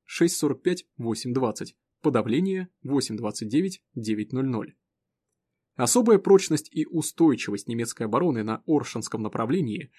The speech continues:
вынуждали идти на необычные и даже несколько опережавшие время решения.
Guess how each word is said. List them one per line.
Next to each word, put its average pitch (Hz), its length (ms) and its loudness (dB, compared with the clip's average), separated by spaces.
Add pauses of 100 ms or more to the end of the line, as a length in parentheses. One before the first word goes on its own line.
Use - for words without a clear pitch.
(200)
вынуждали 165 680 4
идти 131 280 -2
на 131 120 2
необычные 156 720 -2
и 208 40 -2
даже 135 360 0
несколько 139 440 -2
опережавшие 123 840 -4
время 110 340 -4
решения. 127 600 -6